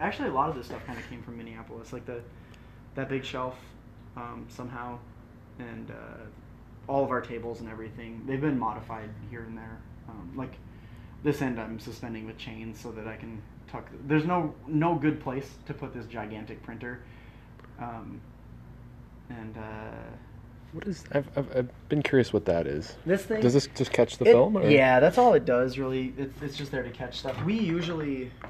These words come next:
Speaker 1: we usually try to, uh, um, have a handle on it and, like, grab, grab the, the prints as they're coming off, just 'cause, you know, we're kind of nervous that the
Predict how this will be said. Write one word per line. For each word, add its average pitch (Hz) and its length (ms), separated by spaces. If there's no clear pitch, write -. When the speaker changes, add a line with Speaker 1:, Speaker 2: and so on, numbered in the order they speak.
Speaker 1:
we 185 120
usually 262 240
try 165 260
to, 131 640
uh, - 40
um, 123 320
have 160 200
a 151 40
handle 143 340
on 165 140
it 160 100
and, 131 100
like, 117 160
grab, 117 360
grab 120 260
the, 117 320
the 127 40
prints 120 340
as 113 160
they're 117 120
coming 117 300
off, 117 280
just 117 200
'cause, - 400
you 117 100
know, 113 240
we're 131 120
kind 117 240
of 107 80
nervous 113 420
that - 200
the 110 360